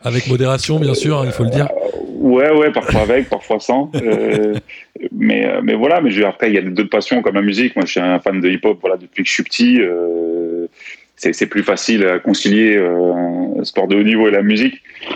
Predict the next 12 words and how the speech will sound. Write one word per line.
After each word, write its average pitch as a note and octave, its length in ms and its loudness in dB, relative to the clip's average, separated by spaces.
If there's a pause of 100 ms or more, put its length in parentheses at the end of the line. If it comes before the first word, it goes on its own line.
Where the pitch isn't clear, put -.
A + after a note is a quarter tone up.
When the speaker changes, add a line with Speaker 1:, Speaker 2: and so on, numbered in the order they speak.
(260)
Speaker 2:
Le F#2+ 180 2
vin, A2 380 2
euh, E2+ 420 2
j'avais F2+ 180 0
le E2+ 60 -2
temps G2 140 0
de, F2+ 120 0 (140)
voilà, G4 180 0
il D4+ 80 4
y - 20 2
avait F#2+ 140 0
la, F#2 380 -2